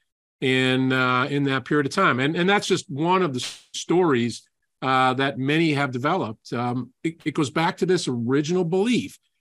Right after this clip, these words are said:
You gotta go meet people in their homes, in their communities, if you wanna deliver the best, uh, care. And, and, and I'm a hospitalist. That's my medical background. Um, I've taken care of a lot of patients in,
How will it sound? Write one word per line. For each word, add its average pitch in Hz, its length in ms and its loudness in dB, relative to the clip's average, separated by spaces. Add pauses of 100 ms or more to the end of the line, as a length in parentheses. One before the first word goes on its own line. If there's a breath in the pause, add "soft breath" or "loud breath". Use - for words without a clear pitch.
(200)
You 127 100 -4
gotta 147 480 2
go 170 300 2
meet 175 340 0
people 120 640 -2 (500 soft breath)
in 151 160 2
their 175 180 4
homes, 147 580 2
in 147 140 -2
their 147 140 0
communities, 139 640 0
if 120 100 -4
you 143 80 -2
wanna 131 200 0
deliver 127 360 0
the 113 80 -4
best, 123 480 -6 (400)
uh, 120 240 -2
care. 117 400 -2
And, 131 180 -4
and, 165 220 0
and 160 100 0
I'm 202 180 4
a 208 120 4 (340)
hospitalist. 196 680 4
That's 156 180 -2
my 156 160 2
medical 165 320 0
background. 175 680 2 (420)
Um, 147 300 0
I've 147 120 -2
taken 156 260 -2
care 160 140 2
of 151 60 2
a 143 60 4
lot 143 200 4
of 165 60 -2
patients 170 640 0
in, 143 500 0